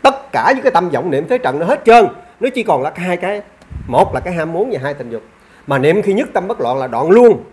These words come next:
à, đoạn luôn hai cái này. Tới đây là nhà đạo thành công ở bước một. Thì cái chỗ này là cái chỗ bằng giảng sanh cực lạc mà ở là cái, cái cõi là thật báo trang nghiêm tịnh độ, tức là cõi tịnh độ thứ ba. Như vậy thì ở đây đó, thưa quý vị, nhất tâm là gì?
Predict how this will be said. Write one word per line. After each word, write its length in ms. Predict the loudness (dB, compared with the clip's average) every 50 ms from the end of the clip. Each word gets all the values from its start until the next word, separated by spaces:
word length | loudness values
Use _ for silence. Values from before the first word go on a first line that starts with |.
| _ _ -14
à, 160 | -12 -12 -12 -10
đoạn 140 | -10 -8
luôn 140 | -8 -8 -8
hai 80 | -8 -10
cái 120 | -10 -12
này. 100 | -12 -14 -16 _ _ _ _ _ _ _ _ _ _ _ _
Tới 120 | 0 2 2
đây 120 | 4 2
là 180 | 2 0 -2 -4 -8 -8
nhà 220 | -4 -2 -2 0
đạo 240 | 0 -2 -2 -4 -4 -6
thành 240 | -6 -4 -4 -2 -2
công 200 | 0 0 2 2
ở 60 | 0
bước 180 | 0 0 0
một. 340 | 0 0 0 0 -4 -8 -16 -20 _ _ _ _ _ _ _ _ _ _ _ _ _ _ _ _ _ _ 0
Thì 340 | 2 4 4 4 2 -2 -6
cái 100 | -8 -4 0
chỗ 160 | 0 2 2
này 160 | 2 2 0
là 80 | 0 -2
cái 120 | -4 -4 -4
chỗ 160 | -2 -2 0
bằng 220 | -2 -2 -4 -2 -2
giảng 260 | -2 0 -2 -2 -4
sanh 160 | -4 -4 -4
cực 200 | -4 -6 -4 -2
lạc 200 | -2 -2 -2 -2
mà 100 | -6 -6
ở 140 | -4 -4 -2
là 140 | -2 -4 -4 -6 -8
cái, 100 | -10 -12 -12 -14 -18 _ _ _
cái 100 | -6 -6 -2
cõi 180 | -2 -2 0 0
là 240 | 0 0 -2 -2 -4 -8
thật 280 | -8 -10 -10 -10 -4 0
báo 180 | 2 2 2 0 0
trang 140 | -2 -2
nghiêm 120 | -2 -4 -4
tịnh 160 | -6 -8 -8
độ, 220 | -6 -6 -6 -8
tức 120 | -8 -8 -8
là 120 | -8 -8
cõi 160 | -8 -10 -10
tịnh 120 | -10 -10 -10
độ 100 | -10 -8
thứ 140 | -8 -8 -6
ba. 120 | -6 -8 -8 -12 -20 -20 -20 -20 -20 -20 -20 -20 -20 -20 -20 -20 -20 -20 -20 -20 -20 -20 -20 -20 -20 -20 -20 -20 -20 -20 -8 2
Như 120 | 4 4 4
vậy 260 | 4 4 2 0 -2 -4 -4
thì 100 | -2 0
ở 160 | 2 2 2 2
đây 180 | 2 2 2
đó, 100 | 2 2 2
thưa 100 | 2 0
quý 120 | 0 0 0
vị, 180 | 0 0 -2 -4 -6 -14 -18 -20 -20 -20 -20 -14 -6
nhất 160 | -4 -4 -4 -2 0
tâm 180 | -2 -2 0
là 100 | -2 -4
gì? 240 | -2 0 0 0 0